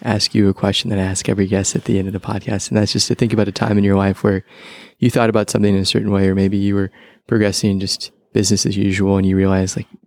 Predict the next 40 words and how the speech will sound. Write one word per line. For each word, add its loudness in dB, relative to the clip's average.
the 0
way 4
in 2
which 0
you 2
were 0
progressing, -2
the -2
way 2
in 2
which -2
you -2
were 0
thinking -2
about -2
that -2
thing -6
maybe 4
wasn't 0
the -2
best -2
way, -2
and 0
you 0
stepped -2
back -2
and 0
you 4
reframed 0
that 0
reality, 2
and -2
it 0
had 2
a 2
positive -4
impact -4
on -2
your -2
life. -2